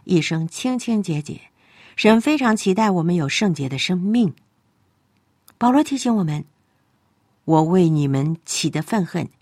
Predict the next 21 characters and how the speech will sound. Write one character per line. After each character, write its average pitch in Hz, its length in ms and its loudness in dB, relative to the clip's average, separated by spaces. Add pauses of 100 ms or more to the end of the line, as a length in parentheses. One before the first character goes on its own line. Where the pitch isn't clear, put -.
(260)
原 208 220 6
是 240 140 -2
神 196 420 4
那 320 140 4
样 202 140 4
的 165 60 0
愤 160 240 -2
恨， 131 240 -12 (720)
因 170 140 4
为 156 220 2 (200)
我 196 140 6
曾 208 240 2
把 226 140 6
你 208 120 4
们 160 200 2
许 160 260 0
配 214 180 -2
一 170 100 -2
个 190 80 -2
丈 208 220 -2
夫， - 240 -16